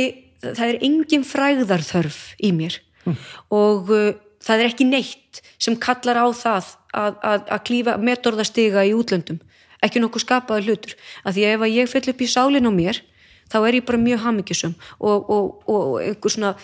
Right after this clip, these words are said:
Speaker 1: mína stoltustu stundir og, og mesta gleði sem ég hef upplifað.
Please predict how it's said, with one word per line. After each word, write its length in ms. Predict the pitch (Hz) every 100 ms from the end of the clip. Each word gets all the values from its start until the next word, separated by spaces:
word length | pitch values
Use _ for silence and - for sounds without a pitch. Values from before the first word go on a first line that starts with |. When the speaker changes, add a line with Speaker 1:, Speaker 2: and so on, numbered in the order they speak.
| - - _
Speaker 1:
mína 320 | 202 214 214
stoltustu 480 | 208 254 - - 233
stundir 460 | - 254 254 226 196
og, 220 | 190 170
og 120 | 196
mesta 280 | 214 - 214
gleði 440 | - 240 262 233 190
sem 180 | 208
ég 160 | 214 214
hef 140 | 240 247
upplifað. 360 | 185 170 165